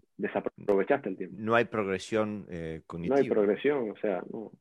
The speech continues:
Speaker 1: Yo no trabajo por conteo, trabajo por tiempo que le dedico a la práctica. Es importante.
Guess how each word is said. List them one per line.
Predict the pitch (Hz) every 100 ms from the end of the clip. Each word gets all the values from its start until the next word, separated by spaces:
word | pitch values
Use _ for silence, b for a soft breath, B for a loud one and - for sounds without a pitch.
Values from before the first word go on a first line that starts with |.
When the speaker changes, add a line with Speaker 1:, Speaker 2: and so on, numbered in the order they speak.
| _ _ _ -
Speaker 1:
Yo | 120 156
no | 156 156
trabajo | 131 143 139 143 139 - _ -
por | 117 110
conteo, | 110 104 143 131
trabajo | - 117 117 120 -
por | 95 92 -
tiempo | 135 131 131 135
que | 127
le | 104
dedico | 107 113
a | 110
la | 101
práctica. | 143 - - _ _ _ _ _ -
Es | -
importante. | - - - -